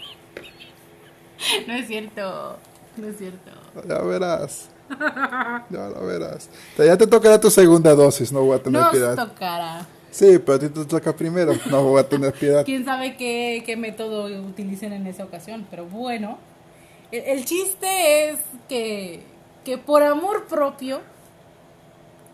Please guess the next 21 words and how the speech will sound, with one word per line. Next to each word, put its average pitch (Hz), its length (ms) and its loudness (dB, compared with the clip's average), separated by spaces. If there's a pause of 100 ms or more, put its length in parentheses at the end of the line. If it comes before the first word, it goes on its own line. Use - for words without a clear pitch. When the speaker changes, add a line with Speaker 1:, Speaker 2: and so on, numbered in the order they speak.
(400)
Speaker 1:
porque 208 720 -8
vamos 190 320 -10
a 330 60 -2
retomar 226 380 -8
un 240 100 -8
poquito 226 420 -12
de, 180 260 -10 (760)
de 202 140 -14
lo 208 120 -10
que 220 60 -14
estábamos 247 480 -6
hablando 226 460 -6
en 226 60 -12
nuestra 208 360 -10
sesión 214 380 -12
de 220 100 -14
catarsis 208 560 -12
anterior. 247 760 -6 (2500)
El 226 160 -8
amor 254 400 -4
propio, 196 880 -12